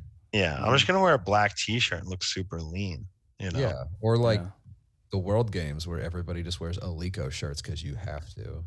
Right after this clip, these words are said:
Speaker 2: Like,
Speaker 1: Yeah, yeah.
Speaker 2: you know, it's, and anybody on the Raw World team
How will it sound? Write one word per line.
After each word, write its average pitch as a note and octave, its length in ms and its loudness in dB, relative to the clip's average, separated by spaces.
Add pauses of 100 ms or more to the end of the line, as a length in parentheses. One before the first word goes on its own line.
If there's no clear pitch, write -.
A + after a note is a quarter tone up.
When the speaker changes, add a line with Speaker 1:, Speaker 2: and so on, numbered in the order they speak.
Speaker 2:
Like, - 160 -6
Speaker 1:
Yeah, E2 380 2 (200)
yeah. D#2+ 100 -6
Speaker 2:
you F#2 60 -2
know, F2 340 -4
it's, G2 240 -4 (600)
and B2 320 0
anybody C#3+ 380 4
on C#3 100 4
the B2 80 2
Raw G2 200 4
World F#2+ 260 2
team G#2 400 0